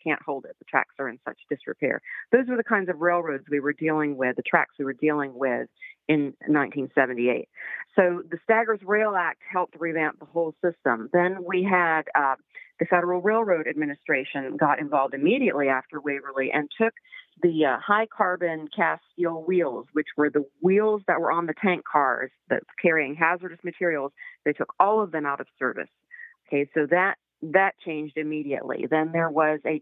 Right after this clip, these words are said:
change in the couplers, and couplers are the, uh, the pieces of metal that hold the train together. So, you know, each box car to another and each tanker to another.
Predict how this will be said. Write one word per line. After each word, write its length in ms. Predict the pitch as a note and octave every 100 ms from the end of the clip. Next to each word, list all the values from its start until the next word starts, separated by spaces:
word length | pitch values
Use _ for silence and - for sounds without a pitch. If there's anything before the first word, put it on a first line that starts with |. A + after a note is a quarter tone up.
| -
change 340 | E3 D#3+ D#3+
in 200 | D#3 D3 C#3+
the 220 | C#3 C3+ - - - -
couplers, 540 | - C4+ G3+ D#3+ C3+ C3
and 320 | D#3 D3+ D3 -
couplers 460 | - B3 B3+ A3+ G#3
are 240 | F#3+ F3+ F3
the, 240 | D#3 D3
uh, 160 | C#3 C3+ _
the 100 | - - -
pieces 300 | B3 B3 A3
of 140 | G3+
metal 300 | F3 F#3+ F#3+
that 100 | E3+ -
hold 400 | - G3+ G#3 G3+
the 80 | E3+
train 380 | - - G3 G3+
together. 580 | F#3+ E3 E3 F3 D3 - -
So, 40 |
you 120 | D3+ D3
know, 100 | C#3
each 160 | E3 -
box 280 | D#3+ E3 - -
car 280 | F#3 D#3+ D3 -
to 120 | D#3
another 440 | D3+ D#3+ E3+ C3 B2+
and 100 | C#3
each 140 | C#3+ -
tanker 320 | - E3 D3 C#3+
to 60 | D#3+
another. 300 | D#3+ D#3 -